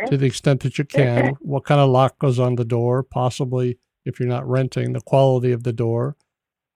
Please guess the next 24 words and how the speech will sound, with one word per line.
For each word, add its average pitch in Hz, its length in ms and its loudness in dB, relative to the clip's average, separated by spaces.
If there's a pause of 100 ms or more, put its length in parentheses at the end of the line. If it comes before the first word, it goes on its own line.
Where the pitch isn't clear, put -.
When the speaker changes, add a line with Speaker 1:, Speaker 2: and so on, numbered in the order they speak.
Speaker 1:
the 127 60 -4
fact 135 300 2
that - 120 -6
whether 135 220 2
your 123 180 4
windows 135 500 4
are 123 340 0 (120)
closed 135 440 2
and 123 140 -2
latched 123 440 -2
or 131 140 0
not, 123 280 -2 (480)
if - 80 -20
you 123 40 0
have 113 100 -2
a 117 40 -6
garage 120 440 0
door, 131 260 -2
whether 127 260 0
it's 127 200 -6
left 123 240 -4
open 127 320 -2
or 123 120 -2
not. 117 280 -4